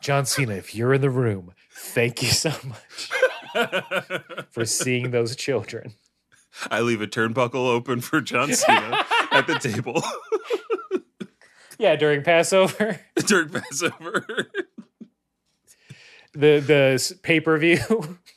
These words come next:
Speaker 1: <laughs> that happens in December.
Speaker 2: Tune in for the <laughs> Passover pay-per-view.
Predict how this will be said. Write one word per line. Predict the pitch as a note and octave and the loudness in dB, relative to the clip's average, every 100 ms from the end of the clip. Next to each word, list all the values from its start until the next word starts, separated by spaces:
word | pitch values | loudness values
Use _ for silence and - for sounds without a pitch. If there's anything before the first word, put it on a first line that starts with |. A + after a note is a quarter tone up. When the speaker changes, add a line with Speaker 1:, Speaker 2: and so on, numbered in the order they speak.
| - | -14
Speaker 1:
<laughs> | - - | -14 -2
that | G#3 E3 | 0 4
happens | F3 E3+ F3+ E3 | 4 2 -2 -2
in | F3 | -4
December. | E3 F#3 E3+ E3 F3 _ _ _ _ _ _ _ - _ _ _ _ _ _ _ _ _ _ _ _ _ _ _ - - _ _ - - | -2 -2 -2 -2 -6 _ _ _ _ _ _ _ -20 _ _ _ _ _ _ _ _ _ _ _ _ _ _ _ -20 -20 _ _ -20 -8
Speaker 2:
Tune | - G#3 F#3+ | -2 2 2
in | F#3 E3+ C#3 A2+ | 2 2 0 -6
for | A#2 | -6
the | A#2 G#2+ A3+ | -6 -4 -4
<laughs> | |
Passover | D3 C#3 C3+ D3 C#3+ C#3+ | 0 0 -2 -4 -4 -6
pay-per-view. | C#3+ D#3+ D3+ B2+ C3+ A#2+ - - - - - G#4 A4+ A4 | -6 -6 -6 -4 -6 -8 -8 -10 -8 -10 -10 -12 -12 -12